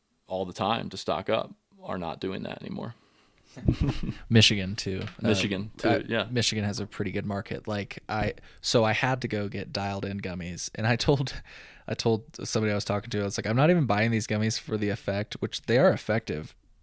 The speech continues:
Speaker 2: like, the most effective, uh, edible that I've personally tried, like, with a low dose. I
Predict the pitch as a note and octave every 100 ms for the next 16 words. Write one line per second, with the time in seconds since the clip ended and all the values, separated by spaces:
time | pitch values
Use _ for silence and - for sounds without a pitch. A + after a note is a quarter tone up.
0 | - G#2 G2+ - G#2 G#2 - - - -
1 | - - - F#2+ F2+ - G2 G2 G2 G2
2 | F2+ F#2+ - - A2 A#2 A#2 A#2 - A#2+
3 | A2+ A#2 A#2+ G#2 - - G#2 G#2+ G#2 G2+
4 | G#2 F#2+ G#2+ - G#2